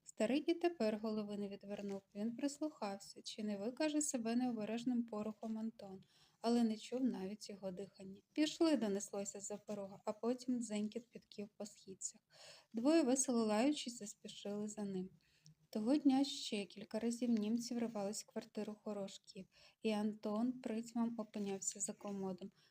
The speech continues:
Вимагали руських офіцерів, поранених червоноармійців, горілку, золото. Одні з порога, забачивши лише її на стінах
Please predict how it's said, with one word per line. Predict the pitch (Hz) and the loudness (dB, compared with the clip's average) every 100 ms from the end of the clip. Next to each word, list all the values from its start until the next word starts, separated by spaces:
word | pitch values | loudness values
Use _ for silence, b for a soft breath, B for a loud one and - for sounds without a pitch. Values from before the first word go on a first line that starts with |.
| b | b
Вимагали | 220 226 226 302 285 | 2 4 6 10 10
руських | 240 262 - - 247 | 8 4 -2 -6 -6
офіцерів, | 233 220 - 202 202 208 - | -4 -8 -6 -4 -2 -4 -6
поранених | 214 208 214 247 269 - | -4 0 0 0 0 -2
червоноармійців, | 277 247 240 240 233 214 202 185 - 208 | -4 -2 0 2 0 -2 -4 -6 -10 -2
горілку, | 240 269 208 - - | 4 4 4 -2 -6
золото. | 214 220 214 208 - - b b b | -2 0 0 -4 -8 -20 b b b
Одні | 220 254 339 | 6 10 10
з | |
порога, | - 254 254 277 269 - - | 8 2 4 4 2 -2 -6
забачивши | 214 240 233 254 254 - - | 0 2 4 2 -2 -8 -2
лише | 226 226 226 226 | 0 0 0 0
її | 240 | 2
на | 240 | 0
стінах | 233 - 247 254 | -2 -4 0 2